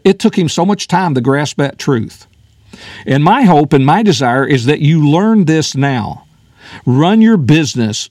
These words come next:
with that knowledge and understanding and purpose of true godly prosperity.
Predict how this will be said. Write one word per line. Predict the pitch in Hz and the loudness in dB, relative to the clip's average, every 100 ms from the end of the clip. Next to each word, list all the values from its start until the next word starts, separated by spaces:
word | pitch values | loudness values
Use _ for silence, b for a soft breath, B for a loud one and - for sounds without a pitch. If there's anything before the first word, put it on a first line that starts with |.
| - | -2
with | 135 135 | 0 0
that | 147 - | -2 0
knowledge | 139 135 127 80 - - 127 | -2 0 -2 -6 -10 -6 -4
and | 127 | -2
understanding | 139 127 - 143 131 107 95 - - | -2 -4 -2 -2 -2 -4 -8 -8 -4
and | 127 117 | -2 -4
purpose | - 151 135 92 95 - _ _ - | -4 -4 -4 -6 -8 -12 _ _ -6
of | 127 113 - _ _ - | -4 -4 -10 _ _ -18
true | - 202 180 127 120 113 B B B 117 101 | -6 0 2 2 0 -4 B B B -6 -4
godly | 135 131 143 143 143 | -2 0 0 -2 -2
prosperity. | 139 127 - - 117 104 - | -2 -4 -4 -4 -4 -4 -8